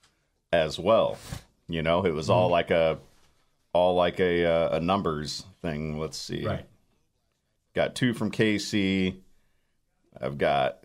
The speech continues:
Speaker 1: three from the Niners. Um, from the Bengals, I have three.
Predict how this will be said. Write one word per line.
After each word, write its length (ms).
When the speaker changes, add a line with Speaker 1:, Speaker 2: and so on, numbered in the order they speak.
Speaker 1:
three 240
from 200
the 80
Niners. 760
Um, 480
from 200
the 60
Bengals, 800
I 220
have 480
three. 720